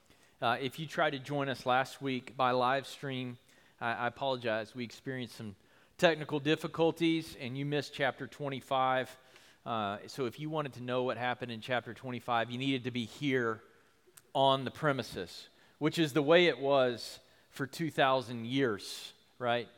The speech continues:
So, and it's the best place to be, right, is in the house of God with the people of God. It's a nice luxury. It's a good convenience for those who are homebound or sick or ailing, but don't make a habit out of live stream because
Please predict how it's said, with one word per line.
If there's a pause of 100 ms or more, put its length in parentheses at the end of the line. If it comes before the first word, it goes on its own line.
(140)
So,
and
it's (480)
the
best
place
to
be, (200)
right, (300)
is
in
the
house
of
God
with
the
people
of
God.
It's
a
nice (260)
luxury.
It's
a
good
convenience
for
those
who
are
homebound
or
sick
or (380)
ailing,
but
don't
make
a
habit
out
of
live
stream
because